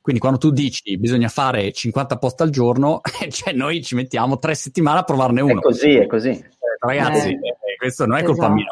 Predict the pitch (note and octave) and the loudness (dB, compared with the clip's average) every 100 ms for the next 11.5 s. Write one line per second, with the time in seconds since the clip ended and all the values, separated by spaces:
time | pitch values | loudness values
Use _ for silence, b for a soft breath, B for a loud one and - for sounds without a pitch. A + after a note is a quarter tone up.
0 | - - G#2+ A#2+ D3 F3 C#3+ D3+ E3 D#3 | -10 -4 0 2 4 4 4 2 4 4
1 | B2+ C#3+ C#3+ C3 D#3 D#3 - D#3 E3 - | 4 2 0 2 2 2 0 2 2 2
2 | E3+ - C3 A2+ B2+ C#3+ A#2+ A#2 C3+ E3 | 0 2 -2 -2 2 2 4 2 4 4
3 | C#3 B2+ A#2+ B2 E3 C3 A#2 C3 A#2+ - | 4 2 -2 0 0 -2 -2 -2 -2 0
4 | A2+ - G#2 G#2+ G#2 A2 A2 G#2 G#2 G#2 | 0 0 -4 -4 -4 -4 -4 -4 -4 -2
5 | F#2+ F2+ B2 C3 E3 E3+ A#2+ G2+ F#2+ G2+ | -2 0 0 0 0 4 4 4 -2 -4
6 | A#2 A2 A#2+ B2+ G#2 A#2 C#3+ B2 A2 G#2+ | -4 -4 -2 0 0 0 0 2 2 0
7 | - E2+ E2+ G2+ G#2+ A2 A#2 D#3 D#3 - | -2 -6 -6 -8 -8 -6 -4 2 2 2
8 | G#2+ - A2+ B2 A#2 A#2 C#3 D#3+ C#3+ - | -2 0 0 0 0 2 2 2 0 0
9 | A2 G#2+ C#3+ D3 - B2 A#2+ F#2+ C3+ C3 | -2 2 2 0 0 0 0 0 -4 -4
10 | B2+ A#2 - A2 - F#2+ F#2+ A2 A2 - | -2 -2 0 -4 -6 -8 -4 -2 -4 -4
11 | E2 E2 D#2+ G2+ | -12 -12 -12 -10